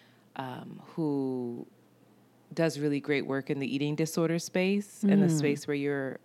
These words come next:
Speaker 1: obsessed about your weight,
Speaker 2: Mm-hmm.
Speaker 1: which is, will be interesting, but I think it'll be a really fruitful conversation. And also another one is touch deprivation.
Speaker 2: Mm-hmm. Mm-hmm.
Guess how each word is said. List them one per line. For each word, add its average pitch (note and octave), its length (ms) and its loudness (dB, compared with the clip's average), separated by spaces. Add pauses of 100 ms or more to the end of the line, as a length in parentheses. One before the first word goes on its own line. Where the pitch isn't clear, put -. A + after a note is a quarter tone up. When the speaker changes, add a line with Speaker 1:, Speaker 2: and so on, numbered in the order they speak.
(120)
Speaker 1:
obsessed C#3 480 -4
about C3 300 -6
your C3 80 -4
weight, C#3 520 -4 (280)
Speaker 2:
Mm-hmm. C#3+ 380 -6 (1000)
Speaker 1:
which D3 300 -2
is, C#3 360 0 (220)
will D#3 160 6
be C#3+ 120 0
interesting, C#3 580 -2
but C#3+ 100 2
I C#3 80 0
think C#3+ 240 -6
it'll C#3+ 160 -2
be C3+ 160 -6
a C3 60 -4
really C3 420 -4
fruitful C#3 420 -6
conversation. C#3 960 -6 (840)
And E3 880 4 (300)
also F#3+ 480 6
another F3 340 4
one D#3+ 220 2
is D3+ 180 -4
touch - 360 2
deprivation. - 920 -2 (240)
Speaker 2:
Mm-hmm. F#3+ 720 2 (360)
Mm-hmm. F3 360 -4